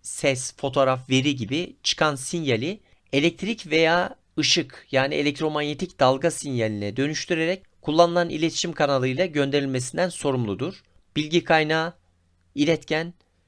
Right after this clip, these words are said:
bir iletişim kanalımız var. Tabii bu bilgileri alabilmek için bir algılayıcıya ihtiyacımız var diğer tarafta, yani algılama biriminde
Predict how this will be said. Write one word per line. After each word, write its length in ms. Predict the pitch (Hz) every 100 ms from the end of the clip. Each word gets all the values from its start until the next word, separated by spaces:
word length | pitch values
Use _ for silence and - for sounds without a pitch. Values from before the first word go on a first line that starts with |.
| _ _ _ _
bir 120 | 175
iletişim 440 | 151 156 147 - 170
kanalımız 580 | 170 165 160 160 160 160
var. 280 | 165 - _ _ _ _
Tabii 340 | - 143 160 127
bu 160 | 175
bilgileri 640 | 165 151 156 147 160 151 143
alabilmek 580 | - 135 147 147 175 175
için 200 | - 147
bir 200 | 135 120
algılayıcıya 640 | 127 127 139 143 127 160
ihtiyacımız 600 | 175 - 123 110 110 107
var 220 | 110 104 113
diğer 260 | 127 123
tarafta, 360 | 107 98 - 98
yani 320 | 107 110 107
algılama 680 | - 113 117 117 120 135 127
biriminde 600 | 110 95 92 101 190